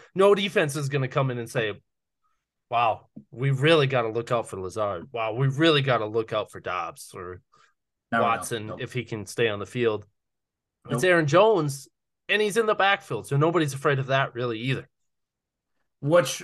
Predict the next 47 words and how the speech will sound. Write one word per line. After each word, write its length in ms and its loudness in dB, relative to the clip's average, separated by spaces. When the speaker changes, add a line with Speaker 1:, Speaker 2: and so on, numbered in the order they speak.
Speaker 2:
yeah, 380 2
and 120 2
then 120 4
I 120 6
think, 320 0
I'm, 220 -2
I 120 -2
mean, 160 2
I'm, 320 0
so 260 -2
this 180 0
is 60 -4
the 100 0
thing 220 2
that 120 4
I'm 160 0
glad 300 0
the 60 -14
Packers 380 -8
did 260 -4
was 480 0
use 340 -2
the 100 -2
run 260 2
to 40 -8
set 240 -4
up 160 -4
the 60 -6
pass. 400 -2
That's 240 -6
the 80 -10
only 180 -10
way 180 -4
they 120 -8
got 260 -8
those 180 -6
big 220 -10
bombs 580 -2
or 140 -2
opportunity 580 -4
at 140 -4
those. 380 -4
Because 300 2
Aaron 200 6
Jones 280 6
was 140 -2
consistently, 920 -2